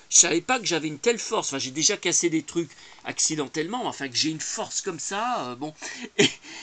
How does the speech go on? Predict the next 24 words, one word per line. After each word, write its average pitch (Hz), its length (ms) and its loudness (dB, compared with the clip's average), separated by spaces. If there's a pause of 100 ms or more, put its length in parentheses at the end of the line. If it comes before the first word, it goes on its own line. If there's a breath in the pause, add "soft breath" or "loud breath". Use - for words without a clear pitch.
(160 loud breath)
et, 240 340 2
euh, 165 560 2
alors, 180 240 2
j'ai 247 160 4
découvert 208 500 -2
que 170 120 0
mon 277 360 0 (560 soft breath)
ancien 202 460 4
Superman 160 680 0 (240)
a 180 140 6
les 180 320 6
mains 202 260 2
rouges. 170 460 0 (140)
Donc, 185 180 2
ça 233 120 8
veut 196 120 2
dire 262 160 0
qu'on 202 100 -6
m'a 165 160 2
refilé 233 560 2
un 196 140 0
corps 196 320 -2
d'un 147 160 -2
Spider-Man 180 840 -2